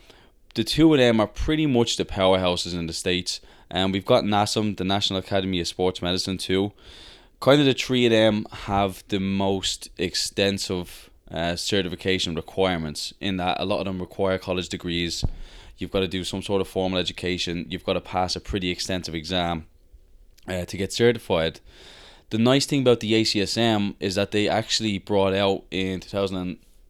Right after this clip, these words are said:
eleven or twelve, they brought out a certification, a certified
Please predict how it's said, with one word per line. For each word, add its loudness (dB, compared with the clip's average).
eleven 0
or -2
twelve, 0
they 8
brought 8
out 6
a 0
certification, 2
a -4
certified 2